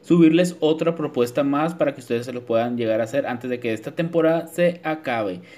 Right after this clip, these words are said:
Y bueno, como pueden ver, hoy estamos ocupando la otra, <clears throat> la otra manita, la que es la Pro Hand de práctica, para hacer lo que son esas uñas esculturales. Y aquí lo que estamos haciendo es aplicar una mezcla mía color como tipo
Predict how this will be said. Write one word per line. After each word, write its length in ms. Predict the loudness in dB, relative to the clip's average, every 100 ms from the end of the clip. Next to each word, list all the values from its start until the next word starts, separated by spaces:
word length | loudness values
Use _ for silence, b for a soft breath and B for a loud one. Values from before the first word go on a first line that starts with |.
| B B
Y 100 | 2
bueno, 260 | 4 2
como 180 | 2 2
pueden 300 | 4 4 4
ver, 160 | 4 2
hoy 140 | 2
estamos 340 | 0 -2 -2 -6
ocupando 400 | -6 -4 0 2
la 320 | 2 0 -6 -4
otra, 500 | 0 2 2 0 -2 -10 -16
<clears throat> 120 | -4
la 300 | 0 4 4
otra 240 | 4 0
manita, 340 | 0 -2 -2 -2
la 120 | 0
que 120 | 0
es 80 | 2
la 140 | 2
Pro 200 | 0 -2
Hand 240 | -4 -4 -2
de 180 | -2
práctica, 760 | -2 -2 -2 -6 -4 -2 -2 -2
para 380 | 0 0 -2 -4
hacer 180 | -2 -2
lo 140 | -4
que 80 | -6
son 160 | -6
esas 260 | -6 -8 -6
uñas 240 | -6 -6
esculturales. 800 | -6 -2 -2 2 2 4 2 0 B B B B
Y 260 | 0 0 2
aquí 340 | -2 0 0
lo 160 | 2 0
que 40 |
estamos 300 | -2 -4 -4
haciendo 240 | -6 -6 -4
es 80 |
aplicar 380 | -6 -4 0 0
una 160 | 0 0
mezcla 360 | -2 -2 -2
mía 380 | 0 0 -2 -2
color 600 | -2 0 2 2 0 -4
como 800 | -6 0 2 2 2 2 0 -4
tipo 840 | -6 -4 0 2 4 4 4 2